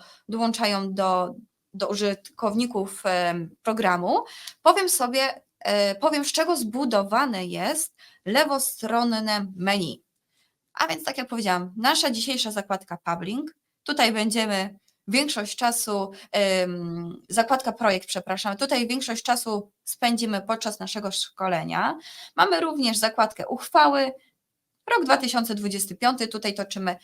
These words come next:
a jak uchwalimy już budżet na rok dwa tysiące dwudziesty szósty, no to będziemy toczyć tu rok dwa tysiące dwudziesty szósty. Na co bym chciała zwrócić uwagę, kiedy omawiam, e, omawiam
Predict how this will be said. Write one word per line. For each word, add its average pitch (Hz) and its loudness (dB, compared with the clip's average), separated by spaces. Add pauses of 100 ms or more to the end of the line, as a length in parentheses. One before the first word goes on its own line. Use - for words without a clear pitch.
(140)
a - -2
jak - 2
uchwalimy 208 2
już 185 -4
budżet 196 -4
na 190 2
rok 190 0
dwa 196 -2
tysiące 196 -6
dwudziesty 214 -6
szósty, 285 -4 (340)
no 339 6
to 320 2
będziemy 226 4
toczyć 202 -2
tu 170 -8
rok 175 -2 (200)
dwa 185 4
tysiące 185 -4
dwudziesty 180 -6
szósty. - -12 (580)
Na 359 6
co - 2
bym 359 6
chciała 294 4
zwrócić 262 -2
uwagę, 247 4
kiedy 190 0
omawiam, 180 2 (120)
e, 180 2
omawiam 208 2